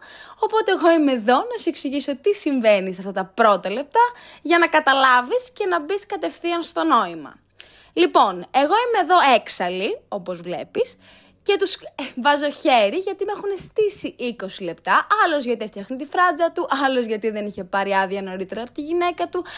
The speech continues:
και άλλον γιατί τον έγραψε η αστυνομία. Ναι, του τα πήρε όλα. Και τα σόβρακα οριακά. Ε, να σας το συστήσω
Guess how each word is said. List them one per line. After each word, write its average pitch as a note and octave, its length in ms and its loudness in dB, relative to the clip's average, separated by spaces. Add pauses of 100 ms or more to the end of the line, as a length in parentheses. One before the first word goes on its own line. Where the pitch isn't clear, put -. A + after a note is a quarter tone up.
(180)
και G#4+ 120 6 (180)
άλλον G#4+ 240 0
γιατί G4+ 180 0
τον G#4 200 -2
έγραψε G#4+ 400 -2
η B4+ 120 2
αστυνομία. C#4+ 720 -4
Ναι, G3 200 -6
του A3+ 100 -18
τα B3 140 -10
πήρε F#4+ 200 -8 (220)
όλα. F#3 520 4 (180)
Και - 140 -4
τα D4 120 0
σόβρακα F3 540 -2
οριακά. E3+ 500 -12 (920)
Ε, D#4+ 680 6 (520)
να B4+ 280 -2
σας G4+ 140 -6
το G4 80 -6
συστήσω - 840 0